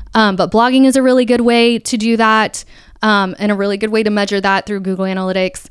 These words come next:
And then there's also something called heat maps. Now, this is typically a, you have to pay for heat maps,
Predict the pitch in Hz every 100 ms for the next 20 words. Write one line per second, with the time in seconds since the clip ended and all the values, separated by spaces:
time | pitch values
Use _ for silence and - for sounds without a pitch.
0 | - 254 240 240 240 240 240 - 220 247
1 | - 277 - 440 415 381 330 254 214 214
2 | - 214 - 190 160 - - - - _
3 | _ - - 233 208 190 - - - -
4 | - 220 294 381 - 302 294 285 262 -
5 | - _ _ - 330 349 370 359 330 226
6 | 190 202 _ - 233 269 247 214 214 220
7 | 226 247 180 247 262 - -